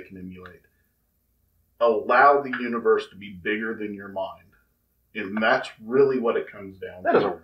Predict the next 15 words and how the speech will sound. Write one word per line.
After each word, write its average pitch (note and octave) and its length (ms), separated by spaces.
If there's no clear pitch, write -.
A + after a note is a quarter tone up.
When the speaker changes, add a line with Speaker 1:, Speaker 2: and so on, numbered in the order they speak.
Speaker 2:
really C3 340
good G#2 180
quote. - 340
Speaker 1:
Well, F3+ 400
they E3 260
want F#3+ 340
it G3 160
to E3+ 60
be D#3 260
this, C3 480
this G#2+ 260
fantasy C#3+ 540
world C3 440
that - 160
they A#2 400